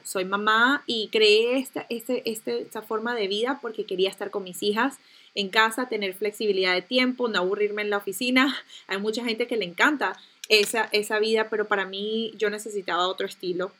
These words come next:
Entonces, eh, con mucho esfuerzo y con muchos fracasos también y, eh, tirando, como le dicen, espagueti a la pared a ver qué pegaba, empecé.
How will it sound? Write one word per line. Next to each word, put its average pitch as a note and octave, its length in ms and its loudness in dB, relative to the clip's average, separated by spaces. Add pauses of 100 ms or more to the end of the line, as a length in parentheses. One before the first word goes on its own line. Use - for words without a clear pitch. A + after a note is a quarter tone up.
(320)
Entonces, G#3 840 2 (180)
eh, G3+ 240 2
con A#3+ 120 0
mucho A#3 220 2
esfuerzo C#4 480 2 (100)
y B3 100 0
con A3 200 0
muchos C4 480 0
fracasos G#3+ 640 4
también B3 580 4
y, A3 340 -2 (460)
eh, G#3 180 6
tirando, G#3+ 480 4
como C4 200 2
le A#3+ 100 4
dicen, G#3+ 680 2
espagueti G#3 520 2
a B3+ 60 2
la C4 120 0
pared G3+ 240 2
a A#3+ 60 4
ver G#3+ 140 -2
qué A#3 100 -2
pegaba, A#3+ 460 2 (220)
empecé. A3+ 460 4